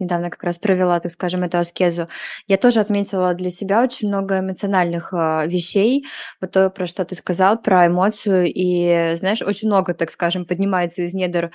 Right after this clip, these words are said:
души, вылезает наружу, и только хватаю, успею записывать и анализировать, э, вот. Но с физической точки зрения, а, очень, на мой взгляд, важно обратиться к специалисту, к врачу, чтобы не было там,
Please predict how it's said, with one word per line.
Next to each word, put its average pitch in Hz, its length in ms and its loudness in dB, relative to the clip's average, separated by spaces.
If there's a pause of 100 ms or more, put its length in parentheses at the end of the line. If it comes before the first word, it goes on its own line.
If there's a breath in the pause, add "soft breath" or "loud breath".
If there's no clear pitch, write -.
(280 loud breath)
души, 247 540 0
вылезает 208 640 0
наружу, 240 420 -2
и 202 80 0
только 202 340 -4
хватаю, 208 420 2
успею 196 260 -2
записывать 190 720 -4
и 180 80 0
анализировать, 180 920 -2
э, 170 640 0 (520 loud breath)
вот. 170 320 2
Но 202 540 2 (160)
с - 120 -16
физической 233 520 0
точки 202 360 -2
зрения, 185 640 0 (140)
а, 170 500 2
очень, 180 580 0
на 175 100 0
мой 180 160 2
взгляд, 180 300 0
важно 175 460 0
обратиться 165 400 -8
к - 80 -12
специалисту, 185 640 2
к - 80 -10
врачу, 175 360 2
чтобы 170 420 -2
не 175 140 0
было 160 240 0
там, 151 320 -8